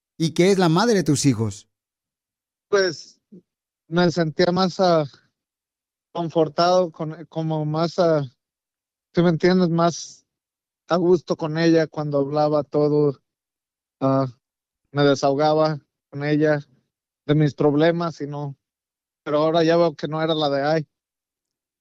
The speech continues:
Speaker 2: Ahora estoy a punto de perder mis niños y mi esposa y, pues, ah, ojalá que me dé otra oportunidad.
Speaker 1: ¿Y qué es lo peor que tú le dijiste que tu esposa te hacía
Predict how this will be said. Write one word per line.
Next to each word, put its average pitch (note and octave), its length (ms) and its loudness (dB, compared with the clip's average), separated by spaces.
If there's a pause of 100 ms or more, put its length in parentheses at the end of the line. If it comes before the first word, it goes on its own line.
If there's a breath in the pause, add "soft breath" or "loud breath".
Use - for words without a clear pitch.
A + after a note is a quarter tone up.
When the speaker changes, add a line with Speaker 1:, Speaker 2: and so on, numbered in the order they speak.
(160)
Speaker 2:
Ahora D3 220 0
estoy D#3+ 240 2
a D#3 60 0
punto D#3+ 360 -2
de D3 80 -2
perder D3 360 -4
mis D#3 160 -4
niños D#3 480 -4
y C3+ 80 -4
mi C3 300 -12
esposa C#3+ 640 -2
y, C3 140 0
pues, B2+ 360 -6 (800)
ah, B2+ 260 0
ojalá C3+ 380 0
que - 120 -6
me C#3+ 120 -2
dé C#3 80 2
otra C#3 240 0
oportunidad. C3+ 720 0 (1040)
Speaker 1:
¿Y D#3+ 200 -2
qué G#3+ 260 6
es G3+ 100 -4
lo G#3 140 2
peor F3 640 2 (640)
que D#3+ 100 4
tú F#3 240 4
le G3 120 0
dijiste G3 800 -2 (220)
que D3 580 2 (260)
tu F3+ 80 0
esposa E3+ 720 0 (200)
te D3+ 120 2
hacía A3 540 -2